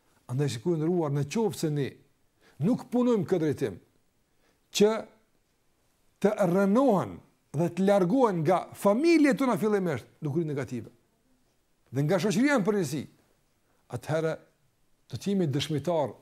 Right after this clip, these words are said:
Allahun e lutem që mos ndodh kjo. Por do të jemi dëshmitar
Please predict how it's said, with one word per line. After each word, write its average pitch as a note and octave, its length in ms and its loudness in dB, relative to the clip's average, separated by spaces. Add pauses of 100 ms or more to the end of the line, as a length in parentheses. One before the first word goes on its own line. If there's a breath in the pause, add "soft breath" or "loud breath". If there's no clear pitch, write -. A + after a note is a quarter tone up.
(360)
Allahun G3 480 -2
e F#3 80 0
lutem G#3 260 0
që G3 60 -2
mos E3+ 200 -6
ndodh D3+ 320 -2
kjo. - 160 -10 (1040)
Por B2 140 -2
do A#2+ 60 0
të E3+ 120 0
jemi D#3+ 160 0
dëshmitar C#3+ 520 -4